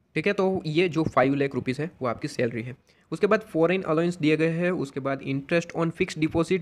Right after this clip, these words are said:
जो है from bank इंडिया की है। और फिर आपको यहाँ पे कहा गया है कि income from agriculture in नेपाल। अब देखिए क्वेश्चन नंबर फ़ाइव, मतलब कि वीडियो पार्ट फ़ाइव जो है आपने मेरे साथ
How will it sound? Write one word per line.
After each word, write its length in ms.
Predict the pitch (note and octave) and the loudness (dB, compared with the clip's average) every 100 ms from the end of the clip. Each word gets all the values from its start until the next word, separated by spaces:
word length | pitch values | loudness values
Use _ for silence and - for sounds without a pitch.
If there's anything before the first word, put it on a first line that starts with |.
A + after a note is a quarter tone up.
| - | -2
जो 100 | - | -6
है 140 | C3+ D3+ | -4 -6
from 320 | - C#3+ C3 | -4 -2 0
bank 240 | C#3 D3+ - _ _ _ | 0 -2 -6 _ _ _
इंडिया 260 | C#3+ D3 D#3+ | -4 0 0
की 140 | D#3 | 0
है। 140 | C3 C#3 - _ _ _ _ _ _ - | -6 -8 -14 _ _ _ _ _ _ -8
और 100 | D3+ | 0
फिर 180 | F3 | 4
आपको 240 | E3+ D#3+ D#3+ | 4 2 0
यहाँ 200 | D#3 D3 | 0 -2
पे 120 | D#3 | -2
कहा 200 | D3 C#3+ | -2 -2
गया 140 | C#3+ | -2
है 80 | D3+ | -2
कि 160 | D#3+ E3 D3 | -4 -6 -4
income 380 | D3+ D3+ F#3 F3+ | -2 -2 -2 0
from 220 | E3+ E3+ | -2 0
agriculture 500 | C3 C3+ C#3+ D3 D3 | -2 -2 -2 -4 -4
in 120 | D3+ C#3 | -4 -2
नेपाल। 300 | A#2 - B2 - - | -2 -4 -8 -10 -8
अब 60 | |
देखिए 260 | F3+ A3+ C#4 - - | -6 -6 -8 -14 -4
क्वेश्चन 300 | D3+ - G#3+ | -4 -2 -2
नंबर 260 | G#3 G#3+ | 0 0
फ़ाइव, 300 | G#3+ E3+ C3+ | 0 2 2
मतलब 200 | C3 D3+ | 0 -2
कि 100 | D#3+ | 2
वीडियो 360 | D#3 D#3+ F#3 F3+ F3+ | 2 4 2 0 -2
पार्ट 180 | E3 E3 | -2 -2
फ़ाइव 300 | - D3 E3 | 2 4 4
जो 140 | C#3+ | 2
है 100 | C#3+ | 0
आपने 320 | C3+ C3+ E3 D#3+ | -2 0 0 0
मेरे 220 | C#3 C#3+ | 0 -2
साथ 160 | C#3+ | -2